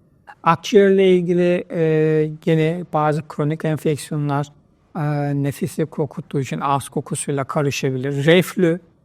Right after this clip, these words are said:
yani mide içeriğinin yemek borusuna gelmesi,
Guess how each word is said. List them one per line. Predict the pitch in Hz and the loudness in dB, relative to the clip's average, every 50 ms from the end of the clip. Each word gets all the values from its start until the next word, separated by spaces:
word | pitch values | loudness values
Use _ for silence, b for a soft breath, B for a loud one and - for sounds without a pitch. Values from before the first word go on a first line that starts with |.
| _ _ _ _ - | _ _ _ _ 0
yani | 165 165 165 160 156 | 2 2 2 2 2
mide | 151 156 160 165 160 170 170 | 0 0 0 0 2 2 2
içeriğinin | 165 156 - - 170 151 147 139 139 135 139 143 156 156 | 2 0 0 -2 0 2 2 2 0 0 -2 -2 -2 0
yemek | 151 151 151 151 151 147 151 - | 0 0 2 0 0 -2 -4 -4
borusuna | 151 143 139 139 - - 151 143 139 | -2 -2 -2 -4 -6 -6 -4 -4 -2
gelmesi, | 135 147 143 139 135 131 131 131 127 - - 139 139 165 | -2 0 0 0 0 -2 -2 -4 -6 -6 -4 -4 -6 -6